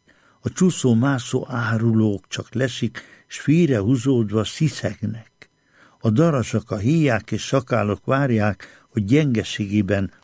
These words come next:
roskadna össze. Mindannyian nézzünk magunkba, hogy hogyan végezzük a küldetésünket, van-e bennünk nagy-nagy elhatározás és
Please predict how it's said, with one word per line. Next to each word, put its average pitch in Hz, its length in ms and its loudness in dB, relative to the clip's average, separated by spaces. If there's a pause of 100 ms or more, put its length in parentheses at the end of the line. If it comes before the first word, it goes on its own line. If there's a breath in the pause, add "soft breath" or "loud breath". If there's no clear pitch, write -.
roskadna 107 720 -2
össze. - 600 -12 (1080)
Mindannyian 104 600 4
nézzünk 107 420 2
magunkba, 107 460 2
hogy 107 160 2 (220 loud breath)
hogyan 107 360 4
végezzük 104 540 0
a 110 80 0
küldetésünket, 107 1300 0
van-e 110 240 6
bennünk 104 640 2
nagy-nagy 107 600 2
elhatározás 107 1120 2
és - 320 -2